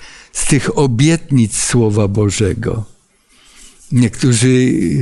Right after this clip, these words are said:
którzy zajęli się liczenie, liczeniem, statystyką, to naliczyli ponad trzy tysiące obietnic Słowa Bożego.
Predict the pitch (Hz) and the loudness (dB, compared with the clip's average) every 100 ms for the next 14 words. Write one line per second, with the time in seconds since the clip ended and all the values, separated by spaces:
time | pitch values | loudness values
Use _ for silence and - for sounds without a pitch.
0 | 113 - - - 110 120 107 123 127 120 | -2 -6 -8 -2 0 2 2 2 2 2
1 | 120 135 120 123 208 180 135 127 - - | 2 2 0 0 2 2 2 -2 -12 -20
2 | - 151 143 - 190 156 135 - 127 202 | -6 -2 0 2 2 4 2 0 0 2
3 | 151 175 131 156 127 - - - 147 143 | 0 0 2 0 -2 -8 -16 -2 0 2
4 | 147 139 - 156 147 - - 180 160 143 | 2 0 0 0 0 -2 -2 2 2 -2
5 | - - 196 - 151 - 147 123 151 139 | -6 -2 0 0 0 2 0 0 0 2
6 | 147 208 - 123 104 - 135 120 120 113 | 2 0 0 -2 0 0 0 2 2 2
7 | 117 101 113 101 | 0 0 0 -2